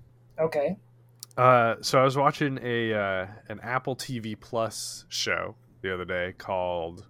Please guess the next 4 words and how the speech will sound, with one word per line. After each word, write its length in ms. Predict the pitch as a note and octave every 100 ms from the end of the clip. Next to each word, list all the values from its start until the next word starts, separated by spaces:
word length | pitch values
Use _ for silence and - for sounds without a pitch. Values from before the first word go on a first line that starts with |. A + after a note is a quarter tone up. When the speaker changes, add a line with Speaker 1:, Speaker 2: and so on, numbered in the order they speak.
| - - - _ _ -
Speaker 2:
Mystic 580 | G2 B2 - G2+ - -
Quest, 760 | - E2+ E2 - - - - _
Mythic 400 | A#2+ D3+ - G2+
Que-, 140 | -